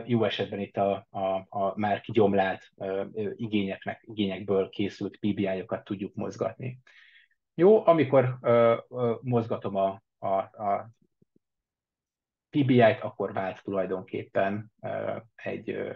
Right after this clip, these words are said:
egy státuszt is, és tulajdonképpen, ö, ez a tábla, ez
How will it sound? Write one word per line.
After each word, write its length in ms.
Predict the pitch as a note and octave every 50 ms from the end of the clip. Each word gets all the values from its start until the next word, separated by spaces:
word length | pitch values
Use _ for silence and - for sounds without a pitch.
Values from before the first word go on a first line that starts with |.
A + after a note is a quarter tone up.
| - - _
egy 340 | - - - - - - - -
státuszt 580 | - - - C#3 B2 A#2+ B2 A#2+ A2 - -
is, 240 | G#2 - - - - - - _ _ _ _ _ _ _
és 420 | - - - - - - - -
tulajdonképpen, 1000 | - - G#2 G2 F#2 G2 F#2+ G2 - F#2+ F#2 - - G#2+ G2 G2 G2+ - - _ -
ö, 340 | - F#2+ F#2+ F#2+ F#2+ F#2 F#2+
ez 180 | - F#2+ F#2 -
a 100 | F#2+ -
tábla, 640 | - G2+ G2+ G2+ F#2+ F2+ F#2+ G2 G2+ A2 G#2+ - - _ _
ez 340 | - G2 F#2+ F#2+ F#2 -